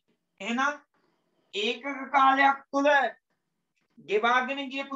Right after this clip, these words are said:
දුර ප්‍රමාණය තමයි වේගය කියලා අපි කිව්වේ. මේවා අපි ඉගෙන ගත්ත දේවල්. ඊළඟට දැන් ප්‍රවේගය කියලා ගත්තොත්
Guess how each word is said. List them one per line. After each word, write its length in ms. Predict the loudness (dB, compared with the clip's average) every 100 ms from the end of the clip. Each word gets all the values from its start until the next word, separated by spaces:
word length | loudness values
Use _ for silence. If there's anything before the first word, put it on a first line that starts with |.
| -2
දුර 180 | 0 0 2
ප්‍රමාණය 440 | 4 6 6 4 -2
තමයි 200 | 2 2 4
වේගය 300 | 0 0 -6
කියලා 220 | -2 0 0
අපි 100 | -2
කිව්වේ. 260 | -10 -10 -2
මේවා 200 | 0 0
අපි 100 | 0
ඉගෙන 240 | 0 2
ගත්ත 240 | 2 0 0
දේවල්. 300 | 2 4 0 _ _ _ _ _ _ _ -8
ඊළඟට 440 | -2 2 2 0 -2
දැන් 200 | -4 0
ප්‍රවේගය 580 | 0 0 -2 -4 -6 -4
කියලා 240 | -2 2
ගත්තොත් 400 | 2 0 -2 -2